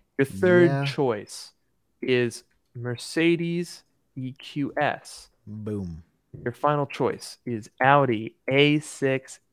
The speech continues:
Speaker 1: e-tron. Boom, we're gonna ask this. Now, there are
Speaker 2: Oh, it's a poll.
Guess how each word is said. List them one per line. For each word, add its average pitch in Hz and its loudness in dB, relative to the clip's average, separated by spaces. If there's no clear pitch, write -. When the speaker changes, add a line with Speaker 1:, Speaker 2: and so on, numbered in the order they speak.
Speaker 1:
e-tron. 160 -4
Boom, 160 8
we're 131 0
gonna 151 2
ask 147 6
this. - -12
Now, 165 8
there 170 6
are 190 12
Speaker 2:
Oh, 170 10
it's 175 4
a 185 6
poll. 160 8